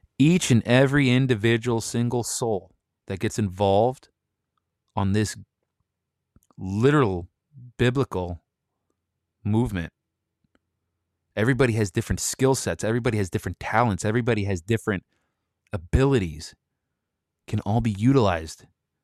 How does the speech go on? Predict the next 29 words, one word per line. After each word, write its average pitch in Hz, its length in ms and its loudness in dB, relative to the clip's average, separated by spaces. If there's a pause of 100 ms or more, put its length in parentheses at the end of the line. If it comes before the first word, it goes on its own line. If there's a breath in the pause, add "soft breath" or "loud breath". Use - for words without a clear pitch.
(180)
for - 120 -4
the 90 120 0
greater 117 320 2
good 113 280 2
to - 100 -16
get 104 200 -2
back 107 160 -2
to - 80 -10
self-governance 110 680 0
in 95 80 -2
this 92 180 -4
nation 107 360 0
we 98 100 -2
call 104 200 0
the 95 100 -4
United 110 280 0
States - 280 -6
of 87 60 -16
America, 95 580 -4 (500)
not 92 180 -6
the 143 100 -8
United 156 320 4
States 156 360 0
of 135 80 -2
the 123 80 -6
corporation, 135 760 -2 (220)
all 90 140 -8
capital 90 340 -8
letters. 95 380 -6